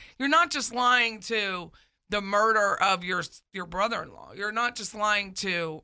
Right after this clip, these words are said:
all of that. You're lying t-, about everything that you've ever done is a lie.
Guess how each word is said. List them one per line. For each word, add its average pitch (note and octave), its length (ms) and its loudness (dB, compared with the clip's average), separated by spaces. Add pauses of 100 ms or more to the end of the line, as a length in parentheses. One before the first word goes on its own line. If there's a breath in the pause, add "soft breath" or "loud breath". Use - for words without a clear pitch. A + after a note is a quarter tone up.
all G#3 240 2
of E3 140 -4
that. F3 400 0 (100)
You're F#3 140 -10
lying A#3+ 240 -8
t-, - 160 -20
about F3 320 -2
everything A#3 720 -6
that D#3+ 120 -12
you've E3 200 -12
ever F3+ 220 -4
done E3 360 -6 (720)
is F3 140 -6
a E3 60 -6
lie. - 400 -14